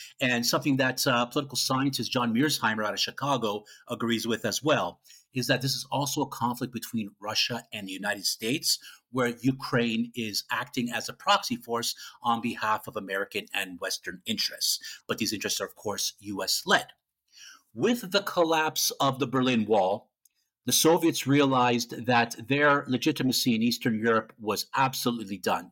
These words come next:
It was, they were, they were broke. And so they had to pull their forces out. At the same time, there was a gentleman's agreement, and you can see this at National Security Archives. It's been out. I've put it up on my Substack, where you can see communications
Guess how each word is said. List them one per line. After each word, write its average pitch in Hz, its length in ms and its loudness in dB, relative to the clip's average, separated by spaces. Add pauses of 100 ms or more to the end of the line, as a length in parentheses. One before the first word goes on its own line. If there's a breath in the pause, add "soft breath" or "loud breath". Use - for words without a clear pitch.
It 120 120 -2
was, 107 160 -2
they 120 120 2
were, 113 80 0
they 110 140 2
were 101 120 2
broke. - 440 -6 (420 loud breath)
And 120 120 0
so - 120 2
they 135 120 0
had 156 260 -2
to 160 100 0
pull 139 220 0
their 123 100 0
forces 110 560 -2
out. - 280 -2 (840 soft breath)
At 143 140 0
the 135 60 -2
same 175 260 2
time, 165 480 0
there 156 140 2
was 135 120 0
a 123 60 0
gentleman's 170 540 0
agreement, 131 600 0 (140)
and 156 380 2 (220 loud breath)
you 185 120 0
can 185 120 0
see 208 220 2
this 190 180 2
at 110 100 -4
National 147 300 -2
Security 139 380 0
Archives. 123 500 0
It's 117 100 -6
been 120 180 -2
out. 135 240 0
I've 139 180 -2
put 147 140 -4
it 139 60 0
up 135 120 -4
on 120 60 -2
my 117 60 0
Substack, 117 560 0 (460 loud breath)
where 135 220 2
you 135 220 -2
can 139 160 -2
see 214 280 2
communications 160 1120 -2